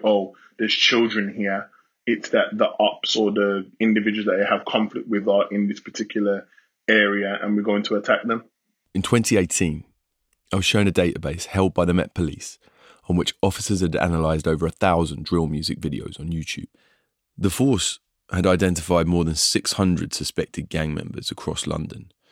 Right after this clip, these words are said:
Speaker 2: who were linked to the tracks. They'd asked YouTube to take down at least forty-two of the songs,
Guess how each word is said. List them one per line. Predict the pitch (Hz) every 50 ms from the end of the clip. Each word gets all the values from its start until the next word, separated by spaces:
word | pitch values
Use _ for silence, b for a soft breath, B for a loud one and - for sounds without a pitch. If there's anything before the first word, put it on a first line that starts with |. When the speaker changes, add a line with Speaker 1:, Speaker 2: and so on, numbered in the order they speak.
| b b b b b b
Speaker 2:
who | - 90
were | 87 82
linked | 87 87 85 - -
to | -
the | - -
tracks. | - - - - - - _ - - - _ _ _ _ _ _ _ _ _ _ _ _ _ _ _ _ _ _ _ _ _ _
They'd | - 92 95 110
asked | 117 120 107 -
YouTube | 107 92 - - 87 73
to | - -
take | - - 85 -
down | - 85 80 76
at | 73 82
least | 85 85 - -
forty-two | - 87 85 - - - - - 98 87
of | 78 -
the | -
songs, | - - - - - - - - - -